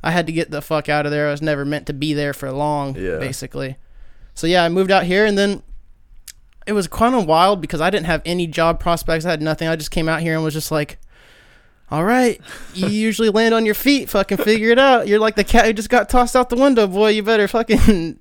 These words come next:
Speaker 1: <laughs> start spinning around trying to get, you know, the right, which way to land right." But, uh, I ended up getting a, a temp job and working at L P L Financial out here for a little while. Uh, and eventually I got laid off. And that's kinda where the next, like, little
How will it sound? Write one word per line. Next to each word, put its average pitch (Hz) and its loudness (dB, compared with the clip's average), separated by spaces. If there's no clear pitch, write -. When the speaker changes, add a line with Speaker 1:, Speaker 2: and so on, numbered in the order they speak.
Speaker 1:
<laughs> - -20
start 196 0
spinning 233 2
around 233 4
trying 240 4
to 190 -2
get, 208 0
you 202 -4
know, 202 4
the 185 2
right, 185 -2
which 190 -4
way 202 2
to 180 -4
land 196 2
right." 202 2
But, 160 -4
uh, 165 -2
I 165 2
ended 180 0
up 170 -2
getting 170 -2
a, 151 0
a 156 -6
temp 175 0
job 165 4
and 156 0
working 160 -2
at 156 -2
L 160 -2
P 156 0
L 151 4
Financial 156 0
out 156 0
here 160 -2
for - -8
a - -6
little 156 -2
while. 156 2
Uh, 143 -2
and 151 -4
eventually 175 -2
I 214 0
got 214 0
laid 180 2
off. 160 0
And 156 -2
that's 196 0
kinda 226 0
where 165 0
the 156 -6
next, 160 -2
like, 156 -6
little 151 -4